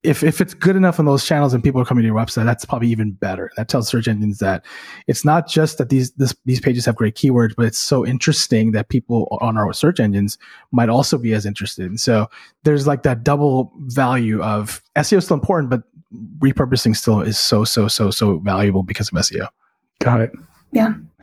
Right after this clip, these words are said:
Speaker 2: Okay, we defined atomization. We talked a little bit about sort of why and, and how to do it, but let's get into the brass tacks a little bit. How do you start? You know, what if you're, what if you're starting from scratch? You've never done atomization before. You really wanna try it out. Where, where do you go from here?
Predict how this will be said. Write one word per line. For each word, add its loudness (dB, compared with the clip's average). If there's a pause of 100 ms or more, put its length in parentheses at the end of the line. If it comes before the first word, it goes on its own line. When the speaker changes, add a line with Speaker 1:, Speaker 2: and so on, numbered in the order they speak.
(340)
Speaker 2:
Okay, 2
we -2
defined 0
atomization. 0
We -2
talked -2
a -8
little 2
bit 2
about 0
sort 0
of -8
why 4
and, 0
and 0
how -2
to -2
do 4
it, 0 (360)
but 0
let's 2
get 0
into 4
the 0
brass 0
tacks -4
a -2
little 2
bit. 0
How 0
do 2
you 4
start? -4 (560)
You 4
know, 2
what 4
if 0
you're, 2
what 2
if 0
you're 2
starting 0
from -6
scratch? -4
You've -8
never 2
done 2
atomization 0
before. -2
You 0
really 0
wanna -4
try -2
it 0
out. 0 (520)
Where, 2
where 4
do 2
you 0
go 2
from -4
here? -6